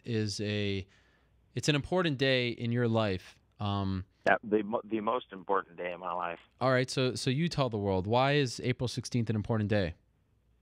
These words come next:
Speaker 2: Well, given, uh, God, God willing, I make it there sober, I'll have ten years of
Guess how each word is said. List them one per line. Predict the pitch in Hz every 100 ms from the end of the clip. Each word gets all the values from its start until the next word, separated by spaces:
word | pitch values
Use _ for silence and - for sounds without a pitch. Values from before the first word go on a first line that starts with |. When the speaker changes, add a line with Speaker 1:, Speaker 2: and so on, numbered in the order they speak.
| _
Speaker 2:
Well, | - 113 110 _ _ _ _ _ _ -
given, | 135 127 123 117
uh, | 107 107 98 _ _ _ _ -
God, | 120 -
God | 117 131 120
willing, | 123 127 120
I | 107
make | 110 113 113
it | -
there | 101 95
sober, | 107 120 101 95
I'll | 98
have | 104 95 -
ten | 107 101
years | 101 101 _ _ -
of | 90